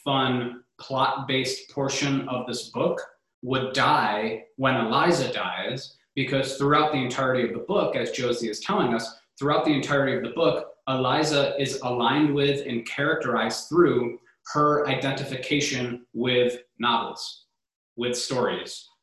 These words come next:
with adventure, right? So when Eliza dies, the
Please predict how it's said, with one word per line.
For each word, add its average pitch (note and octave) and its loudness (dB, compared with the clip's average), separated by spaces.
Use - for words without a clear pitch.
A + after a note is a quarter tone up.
with B2+ 2
adventure, - -2
right? C3+ -2
So C#3 0
when D3 6
Eliza C#3 4
dies, F3+ 0
the A#2+ -2